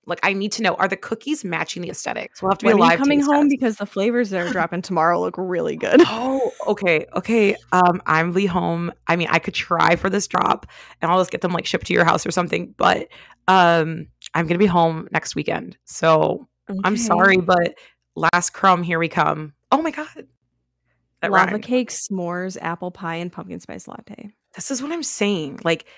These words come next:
Speaker 1: it's so good. Like, it's just
Speaker 2: Yeah,
Speaker 1: a
Speaker 2: they look
Speaker 1: level of
Speaker 2: really good.
Speaker 1: marketing that, like, I cannot compete with, and that's why I'm bitter. But that is my segment.
Speaker 2: I love
Speaker 1: What do you
Speaker 2: that.
Speaker 1: think? Like,
Speaker 2: Everybody
Speaker 1: are you
Speaker 2: go
Speaker 1: into
Speaker 2: check
Speaker 1: it or
Speaker 2: out.
Speaker 1: hating it?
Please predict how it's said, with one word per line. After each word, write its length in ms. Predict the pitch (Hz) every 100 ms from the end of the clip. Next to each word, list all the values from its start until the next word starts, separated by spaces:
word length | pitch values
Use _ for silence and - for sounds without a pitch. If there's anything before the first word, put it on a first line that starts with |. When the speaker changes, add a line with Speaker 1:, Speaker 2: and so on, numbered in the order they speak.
| _ _ _
Speaker 1:
it's 300 | 247 247 - _ _ _ _
so 500 | - - - 226 269
good. 460 | 208 214 240 - -
Like, 240 | 202 190 - - -
it's 160 | 240 -
just 120 | 127
Speaker 2:
Yeah, 40 |
Speaker 1:
a 20 | 156
Speaker 2:
they 60 | 247
look 80 | 185
Speaker 1:
level 240 | 196 285
of 80 | 285
Speaker 2:
really 0 |
good. 60 | 196
Speaker 1:
marketing 560 | 170 214 226 254 277 -
that, 200 | 175 170
like, 200 | 160 - -
I 180 | 170 170
cannot 300 | 202 190 -
compete 320 | 170 - -
with, 220 | - - -
and 120 | 170
that's 180 | 165 -
why 120 | -
I'm 120 | 160
bitter. 320 | 156 - - - _ - - _ _
But 240 | 330 330 - _ _ _ _ -
that 280 | 233 226
is 200 | 262 254
my 500 | 262 254 262 262 254 254
segment. 340 | - 226 220
Speaker 2:
I 40 | 196
love 160 | 190
Speaker 1:
What 60 | 208
do 40 | 240
you 60 |
Speaker 2:
that. 60 | -
Speaker 1:
think? 120 | 233
Like, 40 |
Speaker 2:
Everybody 320 | 208 240 262 269
Speaker 1:
are 40 |
you 40 |
Speaker 2:
go 120 | 233 226
Speaker 1:
into 180 | 220
Speaker 2:
check 140 | 202 202
Speaker 1:
it 60 |
or 20 | 180
Speaker 2:
out. 200 | 175 175
Speaker 1:
hating 140 | 170
it? 160 | 160 -